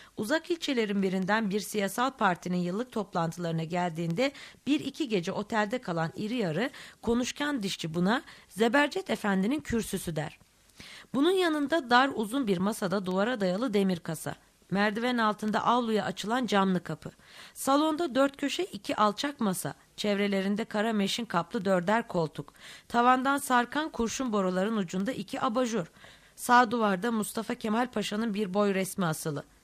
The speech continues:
Merdivene çıkmadan sağda büyük bir kapı. Üstünde "bir" yazılı. Kapılar, duvarlar fil dişi yağlı boya.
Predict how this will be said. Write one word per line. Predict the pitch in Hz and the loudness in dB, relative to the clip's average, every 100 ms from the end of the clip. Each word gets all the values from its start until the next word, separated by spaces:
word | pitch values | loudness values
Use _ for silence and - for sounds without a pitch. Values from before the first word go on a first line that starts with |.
| _ | _
Merdivene | 185 208 220 247 254 | 0 2 2 -2 -2
çıkmadan | 254 - 302 294 285 | -4 -4 -2 0 -2
sağda | 285 247 240 277 240 | 0 2 2 0 -2
büyük | 285 285 | -2 -2
bir | 285 | -6
kapı. | - 262 - 151 - - - | -4 -4 -2 -6 -6 -20 -6
Üstünde | 202 - 254 262 285 180 | -6 -4 -2 0 0 0
"bir" | 226 | 0
yazılı. | 196 165 147 147 - _ - - - | 2 0 -2 -6 -10 _ -20 -20 -6
Kapılar, | 262 269 294 302 339 240 | -4 0 2 2 2 0
duvarlar | 240 226 233 269 | 4 4 4 0
fil | 285 285 233 | -2 -2 -2
dişi | 180 - | -2 0
yağlı | 233 180 165 156 | 2 2 2 0
boya. | 143 | -4